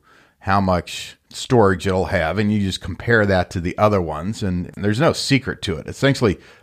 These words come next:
the bigger the battery, the more charge it holds.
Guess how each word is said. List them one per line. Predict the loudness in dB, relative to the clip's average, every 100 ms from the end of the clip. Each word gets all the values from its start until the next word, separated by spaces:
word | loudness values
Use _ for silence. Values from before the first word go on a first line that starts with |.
| -6
the | 0
bigger | 2 4
the | 4
battery, | 6 6 6 2 -2
the | -2
more | -2 -2 _
charge | 0 2 2 -2
it | -8
holds. | -10 -12 -18 -18